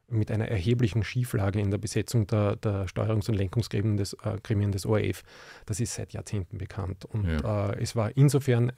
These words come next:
Speaker 1: eine, eine große Freude, weil, äh, weil es eine lange Reise war, die, äh, in den siebzigern begonnen worden ist zu einer, zu einer gewissen Entpolitisierung des O R F. Gleichzeitig,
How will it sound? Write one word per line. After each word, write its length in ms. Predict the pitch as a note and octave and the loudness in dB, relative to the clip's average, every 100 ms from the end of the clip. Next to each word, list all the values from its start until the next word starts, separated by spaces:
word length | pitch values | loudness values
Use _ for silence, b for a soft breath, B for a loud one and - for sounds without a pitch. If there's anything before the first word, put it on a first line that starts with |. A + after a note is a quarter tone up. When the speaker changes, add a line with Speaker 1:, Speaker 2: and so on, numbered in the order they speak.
| - - | -10 -4
Speaker 1:
eine, 200 | A#2+ A2+ | -2 0
eine 140 | A2 | -2
große 380 | G#2+ G#2 A#2 - | -2 0 -2 -2
Freude, 420 | - G#2+ A2+ A2 | -4 -2 0 0
weil, 480 | G2 G2 F#2+ G2 F#2+ B B B B B B | 0 0 0 0 -2 B B B B B B
äh, 60 | G#2 | 0
weil 460 | G2 G2 - G#2+ | 2 0 0 0
es 100 | G2+ | 0
eine 160 | A2 G#2+ | 0 0
lange 320 | G2+ A2+ B2+ | 2 4 4
Reise 380 | G#2 A2 A2+ G#2 | 4 4 2 2
war, 260 | G#2+ G#2+ G#2 - | 0 0 0 -2
die, 400 | G#2+ A2 G#2 A2 | 0 2 0 -2
äh, 140 | G#2+ G#2 | -2 -2
in 120 | A2+ | 0
den 160 | A2 G2+ | 0 0
siebzigern 500 | B2+ B2+ A2+ G#2 G2 | -2 -4 -4 -2 -2
begonnen 460 | - A2+ A#2+ G#2 | 0 2 4 4
worden 240 | G2+ G2+ G#2 | 2 0 0
ist 420 | G#2 A2 - - - | -2 -2 -6 -10 -16
zu 320 | - A#2 A#2+ | -6 0 0
einer, 520 | - G#2 G#2+ G#2 G2+ - | 0 0 0 0 -2 -2
zu 120 | A2+ | -2
einer 100 | A2+ | 0
gewissen 340 | A2 G#2+ A#2 | 0 -2 -2
Entpolitisierung 760 | G#2+ G2+ A2 A2 - - G#2+ A2 | -2 -4 -2 -2 -4 -4 -2 0
des 160 | G#2 | -2
O 100 | A2 | -2
R 160 | G2+ F#2+ | 0 0
F. 180 | B2+ - B B B B B B B _ | -2 -6 B B B B B B B _
Gleichzeitig, 1120 | - F#2+ G2 - - A2 A2 - A2+ G2+ - | -4 2 2 0 0 0 0 0 0 0 -10